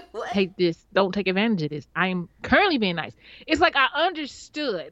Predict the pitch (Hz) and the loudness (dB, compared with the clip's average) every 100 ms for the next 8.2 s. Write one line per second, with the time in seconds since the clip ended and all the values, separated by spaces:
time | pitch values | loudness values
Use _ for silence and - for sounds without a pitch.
0 | - 208 202 202 185 262 269 - 247 220 | -4 0 2 0 -4 -4 -4 -2 0 0
1 | - _ _ - 190 190 196 220 254 196 | -4 _ _ -2 4 4 4 0 -8 -6
2 | 190 185 180 185 226 254 247 240 240 285 | -4 0 2 0 -4 -4 -2 -2 -2 0
3 | 302 185 202 190 226 208 208 226 254 202 | 0 2 0 2 2 4 4 4 4 0
4 | - - 202 185 208 214 226 208 226 233 | -4 -2 0 2 0 -4 -4 -4 0 2
5 | 247 240 233 240 233 247 226 226 247 240 | 2 -2 -2 -4 -4 -12 -14 -10 -2 0
6 | 226 214 - 269 277 202 208 359 - 233 | 0 -2 -4 -2 -2 0 0 0 -2 -2
7 | 185 185 143 139 107 - - - _ 330 | 0 -2 -4 -6 -10 -12 -20 -20 _ -20
8 | 320 | -20